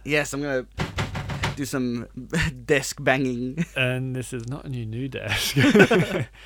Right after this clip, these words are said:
Speaker 2: <laughs> Um, this is one, why did they burn, just burn again in Wellington National Park? <sighs> I'm gonna
Speaker 1: Uh,
Speaker 2: go no,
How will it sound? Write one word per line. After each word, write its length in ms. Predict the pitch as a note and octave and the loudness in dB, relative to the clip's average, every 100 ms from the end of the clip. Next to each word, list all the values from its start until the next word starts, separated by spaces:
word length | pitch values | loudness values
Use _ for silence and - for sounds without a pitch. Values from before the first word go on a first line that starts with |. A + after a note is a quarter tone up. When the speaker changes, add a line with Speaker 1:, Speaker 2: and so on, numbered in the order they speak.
| - | -6
Speaker 2:
<laughs> 460 | A3+ B3+ A#3+ - | -4 -4 -8 -8
Um, 240 | A2+ A#2 B2 | -4 -2 0
this 180 | C#3 D#3+ | 0 0
is 180 | C#3 | -2
one, 500 | B2 A#2 A#2 A2+ A2+ - - - | -2 -2 0 -2 -4 -8 -16 -14
why 320 | B2+ A#2+ C#3 | -4 0 2
did 160 | F3+ F3+ | 2 0
they 140 | F3 | 0
burn, 640 | C#3+ B2 A#2+ A#2 A#2 A2+ - | 0 2 2 0 -2 -4 0
just 240 | C3 - | 0 0
burn 420 | A#2+ A#2 A2+ A#2 - - | 0 0 0 -4 -10 -12
again 580 | A#2 G#2+ A2 G#2+ G#2 G2+ - - | -10 -4 -4 -2 -4 -8 -12 -14
in 260 | A2 G2 G2 | -10 -8 -6
Wellington 440 | G2 G2 F#2+ G2 | -6 -6 -10 -14
National 380 | F#2 F#2 - F#2+ | -14 -14 -16 -18
Park? 500 | F#2+ G2+ G2+ - - - - - - - - - - - - - - - - - | -16 -14 -16 -16 -20 -20 -20 -20 -20 -20 -20 -20 -20 -20 -20 -20 -20 -20 -20 -16
<sighs> 1080 | - - - - - - - - - B2+ D#3 | -10 -8 -8 -10 -12 -14 -18 -16 -14 -10 0
I'm 120 | - | 4
gonna 180 | D3 E3 | 6 6
Speaker 1:
Uh, 60 | |
Speaker 2:
go 140 | D#3+ C3+ | 6 4
no, 240 | A#2+ A2+ | 2 -2